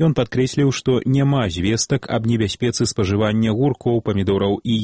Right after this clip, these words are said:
іншай гародніны. Ахвярамі інфекцыі сталі ўжо трыццаць чалавек. Захварэлі больш як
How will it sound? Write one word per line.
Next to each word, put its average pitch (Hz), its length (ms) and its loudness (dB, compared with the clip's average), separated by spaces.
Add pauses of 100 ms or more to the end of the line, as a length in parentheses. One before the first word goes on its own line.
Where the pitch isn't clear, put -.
(140)
іншай 90 240 -2
гародніны. 92 560 0 (640)
Ахвярамі 135 480 2
інфекцыі 117 480 -2
сталі 110 320 0
ўжо 107 160 0
трыццаць 113 480 -2
чалавек. 98 480 -2 (400)
Захварэлі 127 560 0
больш 101 400 0
як - 160 -4